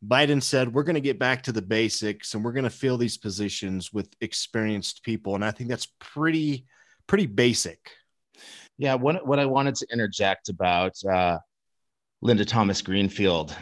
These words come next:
Speaker 2: uh, before we moved on, uh, to the next post, and I'm so happy that you actually led with this pick because, you know, everybody wants to talk about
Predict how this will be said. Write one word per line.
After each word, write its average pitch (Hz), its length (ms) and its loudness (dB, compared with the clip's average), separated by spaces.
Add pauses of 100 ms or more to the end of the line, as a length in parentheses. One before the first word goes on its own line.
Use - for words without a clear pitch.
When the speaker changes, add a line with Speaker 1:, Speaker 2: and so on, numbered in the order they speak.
(100)
Speaker 2:
uh, 92 280 0
before 92 440 0
we 87 100 0
moved 90 360 -2
on, 90 600 -2
uh, 87 80 -8
to 87 140 -14
the 95 60 -2
next 92 240 0
post, 90 320 -2
and 92 60 -2
I'm 87 80 -2
so 107 160 -2
happy 113 600 2 (160)
that 110 180 2
you 98 160 2
actually 92 380 -2
led 90 520 0 (200)
with 98 200 -6
this 98 280 -2
pick 95 260 -2
because, 92 380 -6
you 101 80 -4
know, 90 80 -6
everybody 92 280 -6
wants 90 300 -12
to - 60 -18
talk 92 180 -6
about 90 260 -4